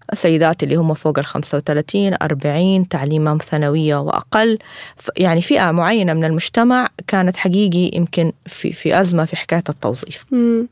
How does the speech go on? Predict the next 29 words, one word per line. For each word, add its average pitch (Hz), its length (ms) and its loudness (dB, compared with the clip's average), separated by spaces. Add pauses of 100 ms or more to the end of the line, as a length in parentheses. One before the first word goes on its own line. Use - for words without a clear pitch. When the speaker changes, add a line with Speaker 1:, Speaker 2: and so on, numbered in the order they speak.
(360)
Speaker 1:
وكانت 302 520 2
الفكرة 233 400 0
إنهم 180 380 0
يبدأوا - 280 0
يتعلموا 180 460 2
الحاجات 180 400 -2
الحرفية 196 800 -2 (380)
أو 156 200 2
ال-، 151 260 0
اليدوية 160 800 2
أو - 200 0
المهارات 165 800 0
اللي، 220 420 2 (280)
آه، 156 300 2
نقدر 214 420 2
إن 170 60 -2
إحنا 202 180 0
نشتغل، 202 260 0
تشتغل 175 300 0
بيدنا. 131 300 -2 (100)
فبدأنا 220 580 2
بالخياطة 165 1080 0
وتصميم 151 480 -2
الأزياء، 160 720 0 (460)
آه، 151 380 2
الشعر، 175 760 0
الميك 180 560 0
اب، 160 280 2
التصوير، 190 920 0